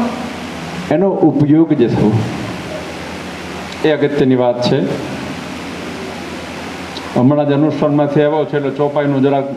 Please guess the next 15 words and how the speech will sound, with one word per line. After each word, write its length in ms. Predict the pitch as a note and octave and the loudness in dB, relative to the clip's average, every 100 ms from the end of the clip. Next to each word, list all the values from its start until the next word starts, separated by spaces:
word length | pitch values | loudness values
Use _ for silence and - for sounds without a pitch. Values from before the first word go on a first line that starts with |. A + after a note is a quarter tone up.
| - A#2 | -4 0
મગજમાં 360 | B2+ C#3+ C#3 | 2 4 2
ગુંજતું 500 | C3+ C#3+ D3 G3 D#3 | 2 2 2 2 2
હોય. 160 | B2+ G2+ F2+ - - - - - - - - - - - - - - - - | 2 -2 -8 -16 -20 -20 -18 -18 -16 -14 -12 -10 -10 -10 -10 -12 -12 -12 0
તુલસીદાસની 540 | D#3+ D#3+ G3 G3+ A3+ A3 | 2 4 4 4 2 4
ચોપાઈ 400 | D#3+ C#3+ E3 F3+ | 2 2 0 2
છે 220 | C#3 A#2 | 2 2
એક, 60 | G#2+ A2 - - - - - - - - - - - - - - - - - - - - - - - - - - - - - - - - | 0 -2 -4 -6 -8 -10 -10 -10 -10 -10 -10 -10 -12 -12 -12 -12 -12 -12 -12 -12 -12 -12 -12 -12 -12 -12 -12 -12 -12 -12 -12 -12 -12 -2
"પ્રગટ 540 | D3+ E3 G3 G3 G#3 | 0 2 2 2 2
પદ, 220 | G3 G3+ A#3 B3 B3 G#3+ - - - - - - - - - - - - - - - - C#5+ - - - - - - - - - - D#3 | 2 2 2 0 -2 -2 -2 -6 -8 -10 -10 -10 -10 -10 -10 -12 -12 -12 -12 -12 -12 -12 -10 -10 -12 -12 -12 -12 -12 -12 -12 -12 -4 0
પ્રગટ 340 | D3+ F3 F#3 | 2 2 2
પદ 420 | G3 F#3+ F#3+ F#3+ | 2 2 2 2
ચારુ, 580 | F3+ F3+ F3+ G3 C3 - - - - - - - - - - - - - - - - - - - - | 4 4 4 2 2 0 0 -2 -4 -6 -4 -2 -2 -4 -8 -10 -12 -12 -12 -12 -12 -12 -12 -10 0
કલિમહી 600 | E3 F#3+ G#3+ G#3+ G3+ G#3+ | 2 4 6 6 6 6
એક 340 | F#3+ G#3+ G#3 | 4 4 2
પ્રધાન 600 | F3+ F3+ E3 G3 G3 B2+ | 2 2 2 2 2 -2